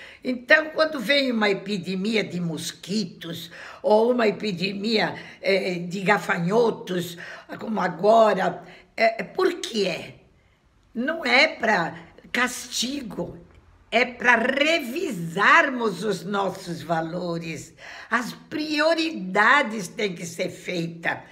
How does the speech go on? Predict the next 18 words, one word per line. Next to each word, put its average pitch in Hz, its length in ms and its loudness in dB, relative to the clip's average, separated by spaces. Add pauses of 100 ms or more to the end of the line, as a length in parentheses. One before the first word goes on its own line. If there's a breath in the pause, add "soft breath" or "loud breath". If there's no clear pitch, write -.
(420 loud breath)
Muitas 277 540 0
vezes 190 580 -2
a 214 80 2
prioridade 202 1080 0 (340 loud breath)
está 233 380 4
muito 285 580 -2
mais 214 800 4 (540)
dentro 240 760 2
das 196 320 0
nossas 262 540 0
necessidades 190 1500 0 (340 loud breath)
do 302 140 -4
que 320 100 2
aquela 285 520 4 (320 loud breath)
que 277 200 -2
desejamos 262 960 4
numa 226 320 2
vitrine 208 920 -2